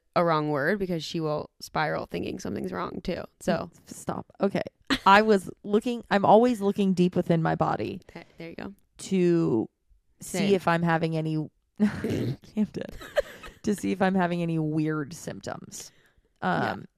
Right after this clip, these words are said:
Speaker 1: So now
Speaker 2: and
Speaker 1: you're looking deep inside the house for weird <laughs> symptoms.
Speaker 2: Well, so gas leaks are one that I'm always worried about. I'm always like, uh, you know, some people act
Speaker 1: Constantly.
Speaker 2: like they don't know, or they, they don't act like it. They actually didn't know if there was a gas leak.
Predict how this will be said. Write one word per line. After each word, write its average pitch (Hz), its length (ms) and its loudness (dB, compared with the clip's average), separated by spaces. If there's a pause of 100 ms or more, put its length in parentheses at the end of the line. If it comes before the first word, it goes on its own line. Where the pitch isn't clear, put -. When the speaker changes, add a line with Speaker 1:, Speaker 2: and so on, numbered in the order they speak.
(180)
Speaker 1:
So 180 140 0
now 190 80 6
Speaker 2:
and 202 60 6
Speaker 1:
you're 202 100 4
looking 190 220 -4
deep 175 200 -6
inside 165 240 -6
the 160 60 -6
house 156 540 -8 (500)
for - 160 -8
weird 214 260 -4
<laughs> - 60 -18
symptoms. - 340 -4
Speaker 2:
Well, 214 120 6
so 202 420 4 (160)
gas 196 320 2
leaks 202 240 -2
are 180 100 4
one 170 200 0
that 165 100 -2
I'm 160 100 0
always 151 240 2
worried - 200 -8
about. - 280 -14 (120)
I'm 185 120 0
always 170 220 -2
like, 117 160 -8 (100)
uh, - 80 -12 (160)
you 185 200 -4
know, 147 160 -4
some 170 180 -6
people 165 240 -4
act 151 60 -2 (120)
Speaker 1:
Constantly. - 60 -6
Speaker 2:
like - 140 -8
they 87 100 -6
don't 87 300 -6
know, 82 360 -4
or 175 160 -2 (140)
they, 180 160 -4 (420)
they 202 220 -12
don't - 240 -16
act - 240 -12
like - 140 -16
it. - 100 -14
They - 140 -6
actually 170 340 -2
didn't 156 240 -2
know 139 100 0
if 117 100 -4
there 123 100 -6
was 180 100 -8
a - 20 -16
gas - 300 -8
leak. - 160 -10